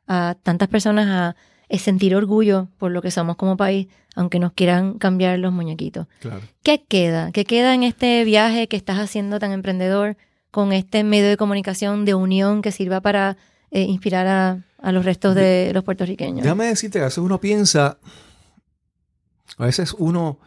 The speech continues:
Speaker 2: dice, "No, yo no voy a hacer esto, yo no quiero hacer esto", pero después te das cuenta que vas haciendo eso mismo. Por ejemplo, yo decía,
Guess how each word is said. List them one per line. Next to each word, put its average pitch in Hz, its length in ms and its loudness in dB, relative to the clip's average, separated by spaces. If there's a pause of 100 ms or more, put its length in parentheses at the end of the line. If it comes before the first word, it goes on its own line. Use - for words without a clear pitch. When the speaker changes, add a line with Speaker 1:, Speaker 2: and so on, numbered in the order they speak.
(180)
Speaker 2:
dice, 156 200 4
"No, 139 100 4
yo 135 120 2
no 131 140 2
voy 143 140 4
a 139 40 2
hacer 139 220 -2
esto, 110 320 -10 (560)
yo 117 120 -2
no 127 120 0
quiero 127 180 2
hacer 147 220 2
esto", 160 320 -2 (380)
pero 117 420 4
después 120 480 -2
te 143 80 2
das 139 100 2
cuenta 160 300 -2
que 123 80 0
vas 110 100 0
haciendo 139 300 2
eso 131 160 2
mismo. 98 320 -2
Por 117 160 -4
ejemplo, 110 500 -2 (1120)
yo - 140 2
decía, 110 880 0